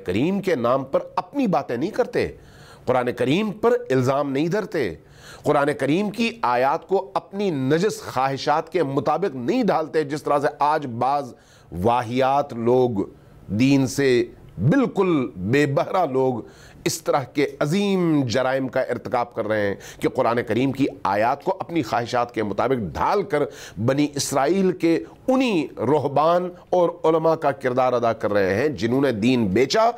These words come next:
اور اللہ نے ان پر قرآن کریم میں لعنت برسائی۔ اہل علم کی خصوصیت یہ ہے کہ یہ صاحبان گریہ ہوتے ہیں، صاحبان مناجات ہوتے ہیں، یہ اللہ کے خوف میں مبتلا ہوتے ہیں۔ اس لیے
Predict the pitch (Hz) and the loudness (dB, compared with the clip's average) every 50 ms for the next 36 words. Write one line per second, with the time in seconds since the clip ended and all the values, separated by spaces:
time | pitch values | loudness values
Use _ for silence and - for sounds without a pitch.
0 | - - - - 147 - - 120 120 131 127 117 123 110 - 113 117 107 98 127 | -8 -6 -2 -2 0 0 0 -2 0 0 -2 -2 -4 -8 -4 -4 -6 -2 -2 -4
1 | - - - 98 92 92 92 78 - 85 90 95 104 110 107 85 76 82 82 78 | -4 -2 0 0 0 0 -2 -4 -4 -4 -2 -2 0 0 0 0 0 -2 -2 -4
2 | 78 - - - - - - 71 - - - - - - - - - - - - | -4 -6 -6 -8 -10 -10 -10 -12 -14 -16 -18 -18 -20 -20 -20 -20 -20 -20 -20 -20
3 | - - - - - - - - - - - - - - - - - - - - | -20 -20 -20 -20 -20 -20 -20 -20 -20 -20 -20 -20 -18 -18 -18 -18 -18 -18 -18 -18
4 | - - - - - - - - 151 123 135 143 147 156 156 151 - - 156 190 | -18 -18 -18 -20 -20 -16 -8 -6 -4 -4 -2 0 0 0 -2 -2 -6 -4 -2 -2
5 | 233 240 233 226 - 240 233 - - 175 151 - 170 160 - - 196 254 294 285 | 0 0 -2 -2 -2 -2 -2 0 0 0 0 2 0 0 0 0 2 2 2 0
6 | 254 233 196 165 147 143 139 - 143 156 196 220 214 220 - 160 131 127 127 127 | 0 0 0 2 2 0 -2 -2 -2 0 0 0 0 0 0 0 0 0 0 0
7 | 131 139 156 170 160 135 120 127 139 175 202 185 127 95 67 - 78 82 82 78 | 0 0 0 0 -2 -2 -2 0 2 2 2 0 -2 -4 -6 -8 -10 -8 -8 -8
8 | 69 62 - - - - - - - - - - - - - - - 76 80 80 | -10 -14 -18 -20 -20 -20 -20 -20 -20 -20 -20 -20 -20 -16 -6 -4 -4 -2 -2 -2
9 | 76 85 117 151 185 160 117 95 87 85 87 104 123 165 156 139 101 - - - | 0 0 0 0 0 0 0 0 0 0 0 0 0 0 0 -2 -4 -4 -6 -10
10 | 76 71 67 69 - - - - - - - - - 107 151 165 117 123 117 113 | -8 -8 -10 -12 -16 -20 -20 -20 -20 -20 -14 -4 0 2 2 2 2 0 -2 0
11 | 127 135 127 - - - 165 151 - - - - - 147 170 185 175 185 - 113 | 0 -2 -2 -4 -6 -4 -4 -4 -4 -6 -6 0 2 2 4 2 2 0 -2 0
12 | 120 139 170 175 - - - 107 120 117 - 147 147 175 208 175 123 - - - | 0 0 0 -2 -4 -6 -2 -2 -2 -2 0 2 2 4 4 4 2 0 -2 -4
13 | 87 85 78 76 - - - - - - - - - - - - - - - - | -4 -4 -4 -6 -8 -14 -20 -20 -20 -20 -20 -20 -20 -18 -18 -18 -18 -14 -4 -2
14 | 185 - - 170 156 143 135 135 151 185 190 | -2 -2 -2 -2 0 0 2 2 2 2 0